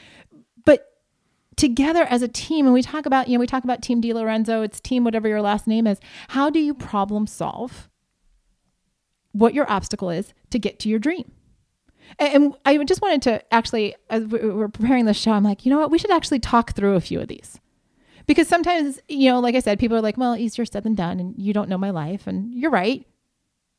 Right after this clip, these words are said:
But we have a pretty good insight 'cause we've been doing this for almost ten years on what this looks like.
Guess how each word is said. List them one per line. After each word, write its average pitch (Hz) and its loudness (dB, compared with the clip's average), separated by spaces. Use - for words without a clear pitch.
But 285 6
we 302 6
have 320 4
a 294 6
pretty 302 0
good 240 2
insight 254 0
'cause 240 -4
we've 240 0
been 214 4
doing 254 2
this 262 0
for 214 -4
almost 196 -4
ten 185 -6
years 202 -8
on 254 2
what 262 6
this 269 -2
looks 302 -4
like. 208 -2